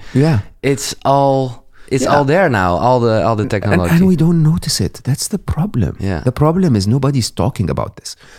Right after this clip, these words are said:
Speaker 1: People are talking about covid and they're talking about
Speaker 2: <laughs>
Speaker 1: politics and they're talking about, and nobody's talking that we're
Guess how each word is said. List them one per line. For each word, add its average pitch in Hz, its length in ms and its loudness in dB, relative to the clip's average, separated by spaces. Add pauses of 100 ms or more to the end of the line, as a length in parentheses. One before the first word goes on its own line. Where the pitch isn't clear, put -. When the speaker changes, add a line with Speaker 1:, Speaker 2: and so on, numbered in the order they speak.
Speaker 1:
People 127 320 0
are 82 120 0
talking 95 400 0
about 67 340 -4
covid 71 460 -2
and 65 160 -4
they're 71 140 -6
talking 73 360 -2
about 67 360 0
Speaker 2:
<laughs> 92 80 -4
Speaker 1:
politics 80 480 -2
and 71 120 -2
they're 69 140 -4
talking 71 340 -4
about, 65 200 -4 (260)
and 120 160 0
nobody's 165 460 0 (100)
talking 104 440 -2
that 90 180 -2
we're 104 240 2